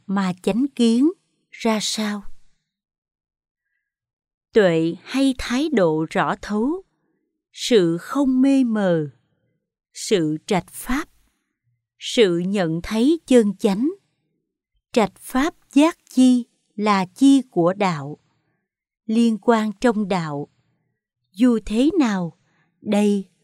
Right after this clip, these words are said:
gọi là chánh kiến. Hai trăm lẻ sáu. Chánh tư duy, đó ra sao?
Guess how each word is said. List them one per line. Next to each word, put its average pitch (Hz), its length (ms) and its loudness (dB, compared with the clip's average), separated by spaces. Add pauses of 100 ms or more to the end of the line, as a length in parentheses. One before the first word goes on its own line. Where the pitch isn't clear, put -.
gọi 170 400 0
là 185 280 -2 (120)
chánh 226 280 0 (100)
kiến. 214 380 2 (2500)
Hai 254 300 0
trăm 220 280 0
lẻ 180 220 0
sáu. 220 500 -6 (1200)
Chánh 240 300 2 (100)
tư 233 280 2
duy, 220 420 0 (640)
đó 196 440 -4
ra 226 240 -2
sao? 214 440 -6